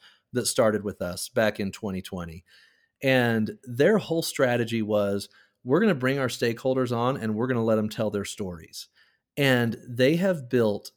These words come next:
so many strong relationships with their stakeholders through the podcast that they now use it as a method to,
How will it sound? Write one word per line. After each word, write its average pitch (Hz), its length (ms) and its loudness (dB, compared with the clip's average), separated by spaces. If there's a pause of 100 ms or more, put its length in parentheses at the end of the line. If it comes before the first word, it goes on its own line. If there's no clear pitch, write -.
(120)
so 151 800 0
many 123 420 -2
strong 120 600 -2
relationships 110 720 -2
with 107 120 -8
their 98 140 -4
stakeholders 104 800 -2 (120)
through 127 200 2
the 117 140 -2
podcast 127 640 -4 (440)
that 151 140 2
they 202 120 4
now 214 240 0
use 143 560 0
it 101 300 0
as 120 180 0
a 117 80 0
method 113 600 0
to, 107 360 2